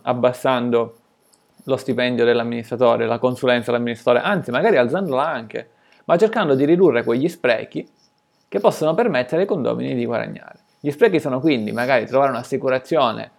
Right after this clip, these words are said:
o un altro esempio assolutamente diverso, un'assicurazione con un prezzo qualità migliore, e magari risparmiare te come amministratore del tempo, il tempo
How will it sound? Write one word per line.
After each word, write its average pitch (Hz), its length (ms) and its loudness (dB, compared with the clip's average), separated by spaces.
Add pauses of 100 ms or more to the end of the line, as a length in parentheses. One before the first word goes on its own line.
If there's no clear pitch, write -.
(140)
o - 260 4
un 127 80 0
altro 131 460 0
esempio 127 420 -2
assolutamente 117 500 -4
diverso, 123 480 0
un'assicurazione 123 840 -4
con 117 160 -4
un 120 140 -6
prezzo 139 340 0
qualità 113 320 -2
migliore, 151 580 -6 (540)
e - 80 -6
magari 190 640 2
risparmiare 175 600 -2
te 160 180 4
come 120 160 -4
amministratore 127 680 0
del 131 320 0
tempo, 135 640 -4 (120)
il 127 180 -8
tempo 120 580 -2